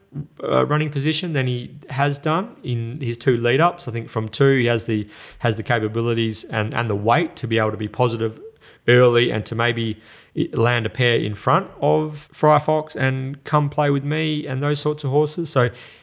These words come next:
I'm expecting him to have some sort of field position on those. Yeah, I think this is a really good race for Divine Shadow. I was around the four fifty mark, Divine Shadow. That's what I was looking for, and he's a bit under that at the moment. Uh, however, I'm expecting there to be some, um,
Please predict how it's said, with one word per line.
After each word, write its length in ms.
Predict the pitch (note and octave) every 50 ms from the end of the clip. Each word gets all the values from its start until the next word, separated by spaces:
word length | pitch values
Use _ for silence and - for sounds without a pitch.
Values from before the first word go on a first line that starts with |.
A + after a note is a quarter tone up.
| _ -
I'm 160 | - C3 B2+
expecting 360 | B2+ B2+ - D#3+ D3+ D3 E3
him 80 | C#3+ B2
to 80 | - B2
have 120 | A#2 A2
some 180 | - - B2 A2+
sort 140 | - A#2 G#2+
of 80 | G#2+
field 280 | - - C#3 C3+ C3+ C3+
position 480 | - B2 B2+ C3 A#2+ - - B2 B2+ -
on 260 | - A2 G#2+ G#2+ A2
those. 520 | A#2 A#2+ A#2+ A#2+ A#2+ A#2+ A#2 A#2 A2+ - - - - - - - -
Yeah, 240 | C#3 D#3 C#3 A#2+ -
I 120 | - C#3+
think 200 | D3 - C4 C#4
this 140 | A#3+ D#3+ -
is 60 | B2 A2+
a 60 | G#2
really 200 | G#2+ B2 B2+ B2+
good 140 | A#2+ B2 A#2
race 200 | B2+ C#3 D#3 D#3+
for 120 | - C#3
Divine 320 | A#2 G#2+ G#2 G#2 G#2 A2
Shadow. 200 | G#2+ - A2+ B2
I 40 | C3
was 100 | C#3 C#3+ D#3+
around 180 | E3+ E3+ D#3+
the 60 | C3
four 320 | - - - - B2+ B2 A2+
fifty 880 | - - - - - - - B2 A#2 G#2 - - - A2+ G2+ G2+ G2 G2+
mark, 400 | A2 A2 G#2 G2+ G#2 G#2+ C#3 -
Divine 320 | - A2 G2+ G#2 G#2 G#2 G2+
Shadow. 200 | - A2 A2 A2+
That's 180 | A#2 - -
what 100 | - G#2+
I 60 | G#2+
was 120 | G#2 G#2 G2+
looking 220 | G#2+ - - G#2
for, 180 | F#2+ - G2+ G#2
and 60 | G#2
he's 100 | G#2 G#2
a 40 | -
bit 200 | D3 C#3+ C#3+ - - - - - - _ _ -
under 260 | A2 A#2+ A#2+ A2 G#2+
that 340 | G2+ G2+ G2+ - - - - -
at 160 | A2+ A2 -
the 80 | - G#2
moment. 500 | G#2 G2+ G2+ G2 G#2 G#2+ B2 C#3+ D#3 E3+ - - - - - _ -
Uh, 220 | C3 - D3+ D#3 -
however, 440 | G#2+ A#2+ A#2+ B2 A#2+ A2 G#2+ G#2+ - -
I'm 80 | G#2+
expecting 540 | A2+ A2+ - - C3 B2 B2 - A#2+ A2 G#2+ G#2
there 180 | G#2 G#2 G2+ G2+
to 120 | - -
be 240 | G2 G2+ G2+ G2+ G2+
some, 400 | F#2+ - - G#2 G#2 G#2+ G#2+ G#2+
um, 320 | G2+ G2+ G2+ G#2 G#2+ C3+